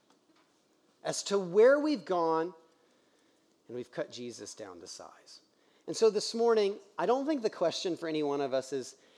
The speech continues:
"Have I cut out certain parts of Jesus that don't, I don't find agreeable?" The question is, where has every single one of us cut Jesus down to our size? And that's why we're walking, continuing to walk through the gospel account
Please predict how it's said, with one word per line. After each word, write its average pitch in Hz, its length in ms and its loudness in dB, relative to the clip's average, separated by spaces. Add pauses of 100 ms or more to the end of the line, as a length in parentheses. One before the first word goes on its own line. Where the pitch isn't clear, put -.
(140)
"Have 294 500 6
I 131 480 4 (360)
cut 170 180 4
out 139 160 2
certain 135 300 -6
parts 127 280 -4
of 123 120 -10
Jesus 131 560 -2
that 127 180 -6
don't, 147 260 -2
I 143 60 -6
don't 143 180 -4
find 143 300 -4
agreeable?" 143 720 -2 (220)
The 202 80 0
question 247 480 2
is, 165 340 0 (400)
where 175 840 6 (240)
has 165 320 -2
every 214 320 -2
single 202 360 2
one 143 260 -2
of 110 140 -4
us 87 240 -12
cut - 220 -10
Jesus 113 480 -12
down 92 300 -16
to 92 140 -14
our 80 140 -16
size? - 460 -20 (1700)
And 160 120 -2
that's 240 240 0
why 214 240 6
we're 196 200 4
walking, 160 540 2
continuing 214 640 -4
to 180 60 0
walk 143 280 -4
through 160 140 -8
the 127 80 -8
gospel 160 880 -8
account - 600 -12